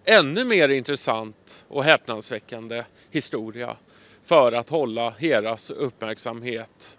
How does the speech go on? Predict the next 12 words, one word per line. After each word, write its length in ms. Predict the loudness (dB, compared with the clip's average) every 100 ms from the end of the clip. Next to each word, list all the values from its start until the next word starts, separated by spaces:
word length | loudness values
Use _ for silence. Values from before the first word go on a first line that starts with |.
| _
och, 460 | -6 -6 _ _ 0
eh, 320 | 2 2 -2 _ _ -20 -20 -20 -20 -20 _ _ _ -12 4
ja, 200 | 4 4 -4
tid 480 | 0 0 -2 -8 -12 -18 _ _ -4
bunden 600 | 2 4 4 0 -4 -4
till 200 | -6 -6
en 140 | -2
annan 420 | 2 2 2 -2 -4
plats 580 | -10 -14 -12 -14 -14 -18 _
än 360 | -2 -2 -2 -10
vid 260 | -12 -12 -14 -20 _ _ _ _ _
sängkammaren. 760 | -6 -2 -2 -2 -6 -6 -14